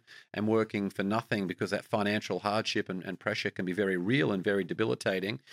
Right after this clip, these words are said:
um, that's your opportunity to think about what's the movement that you wanna create, what's the business that you wanna create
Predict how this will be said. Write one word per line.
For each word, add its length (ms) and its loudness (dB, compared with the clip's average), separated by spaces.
um, 400 -2
that's 360 4
your 140 8
opportunity 460 4
to 80 4
think 260 0
about 300 4
what's 220 2
the 100 2
movement 500 4
that 80 -4
you 140 2
wanna 120 2
create, 400 0
what's 180 -2
the 100 -2
business 480 0
that 100 -8
you 100 -2
wanna 160 -2
create 480 2